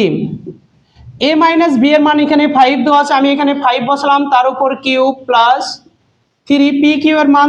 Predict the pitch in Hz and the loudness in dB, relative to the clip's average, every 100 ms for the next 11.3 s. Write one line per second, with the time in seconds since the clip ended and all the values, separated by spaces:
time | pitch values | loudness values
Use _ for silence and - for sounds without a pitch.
0 | 294 269 262 277 285 285 277 277 269 277 | 0 2 2 2 0 0 -2 0 0 0
1 | 277 262 269 262 269 254 262 277 214 233 | 0 0 0 -2 0 2 2 0 -2 0
2 | 240 247 247 254 285 285 294 294 294 269 | -2 -2 -2 0 0 2 0 -4 -6 -4
3 | 277 277 277 294 330 330 - _ _ - | 0 2 2 2 0 -4 -12 _ _ 0
4 | 254 269 262 - 247 247 226 247 254 170 | 2 2 -4 -2 -2 0 -2 0 0 0
5 | - - - - _ _ _ _ _ - | -4 -10 -16 -20 _ _ _ _ _ -8
6 | 165 240 277 359 359 359 349 302 311 311 | -2 2 2 2 0 0 -2 0 -2 -2
7 | 320 320 320 302 277 277 320 302 262 277 | -2 2 2 2 -2 -2 -2 0 -2 0
8 | 294 277 240 262 392 - - _ _ _ | 0 2 0 0 -2 -10 -14 _ _ _
9 | _ - 294 320 330 330 330 311 285 294 | _ -4 0 0 2 0 2 2 4 4
10 | 285 262 269 294 277 294 277 254 262 254 | 4 2 2 2 2 2 2 2 2 2
11 | 214 165 | 2 0